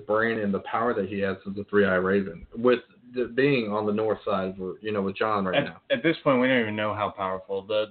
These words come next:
Speaker 2: the most we've gathered is the fact that he can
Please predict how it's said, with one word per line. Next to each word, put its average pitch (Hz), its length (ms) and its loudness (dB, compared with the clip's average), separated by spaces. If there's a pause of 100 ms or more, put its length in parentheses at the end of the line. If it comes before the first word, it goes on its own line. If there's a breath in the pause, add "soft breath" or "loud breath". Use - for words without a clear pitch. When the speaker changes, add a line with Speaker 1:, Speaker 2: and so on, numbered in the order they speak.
(120)
Speaker 2:
the 113 80 6
most 127 460 4
we've 123 180 2
gathered 107 580 4
is 107 380 -4 (840)
the 113 180 2
fact 123 300 2
that 117 140 2
he 131 120 -4
can 127 180 -8